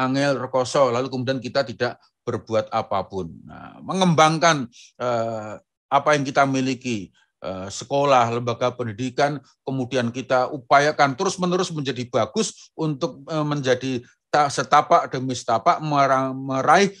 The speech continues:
apa yang disebut dengan khair ummah, ya, misalnya, ya, sekolah, ya kan, untuk menjadi, eh, S tiga kan yang mestinya mulai dari S satu dulu. Ya, jangan bayangkan, "Wah, S tiga berat." Ya, enggak lah, S satunya belum dijalani.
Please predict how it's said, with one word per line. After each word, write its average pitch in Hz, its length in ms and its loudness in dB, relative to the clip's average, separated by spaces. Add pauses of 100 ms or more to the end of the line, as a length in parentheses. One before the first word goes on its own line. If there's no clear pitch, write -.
(140)
apa 139 240 0
yang 131 80 -2
disebut 123 420 -10
dengan 117 320 -4
khair 131 220 0
ummah, 117 340 -4 (320)
ya, - 320 -8
misalnya, 151 720 0 (240)
ya, 107 260 -2
sekolah, 107 800 0
ya 202 160 -10
kan, 262 240 -6 (240)
untuk 170 320 -2
menjadi, 127 640 -4
eh, - 480 -8
S 135 160 -6
tiga 165 320 4
kan - 80 -2
yang 135 160 0
mestinya 127 320 -4
mulai 123 320 0
dari 107 240 -8
S 95 160 -12
satu 95 320 -6
dulu. 95 800 -12
Ya, 135 80 -6
jangan 151 320 -2
bayangkan, 147 400 -2
"Wah, 165 120 -6 (360)
S 143 160 -12
tiga 143 240 -2
berat." 120 400 0
Ya, 123 160 -2
enggak 202 320 -2
lah, 113 80 -4
S 110 160 -6
satunya 127 340 0
belum 117 220 -6
dijalani. 107 720 -2